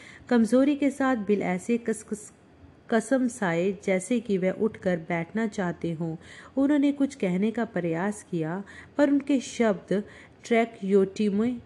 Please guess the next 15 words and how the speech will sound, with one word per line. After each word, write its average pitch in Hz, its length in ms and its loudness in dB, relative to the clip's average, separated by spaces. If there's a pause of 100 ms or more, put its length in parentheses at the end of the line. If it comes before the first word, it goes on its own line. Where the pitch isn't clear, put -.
नली 190 260 2
में 190 220 0
ही 233 160 0
गुम 202 280 0
हो 175 180 0
गए 156 220 0 (100)
थे। 160 180 -4 (400)
नर्स 277 340 0
आई 185 220 0
और 190 200 -2
बोली, 170 440 0
"श्रीमान 262 600 0
ग्रीन, 175 420 0 (360)
आपके 254 360 -2
पास 170 600 -6